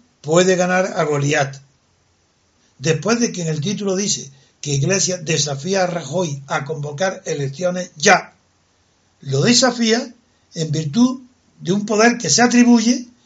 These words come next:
¿Y de dónde viene ese poder? De las encuestas. Es decir, ¿cómo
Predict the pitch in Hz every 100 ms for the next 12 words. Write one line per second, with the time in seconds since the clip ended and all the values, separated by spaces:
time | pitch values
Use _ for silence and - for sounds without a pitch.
0 | _ 170 139 190 190 170 151 143 143 170
1 | 240 - _ 139 147 135 131 123 170 -
2 | 175 208 _ _ _ _ _ _ _ _
3 | _ - 139 180 156 311 330 294 285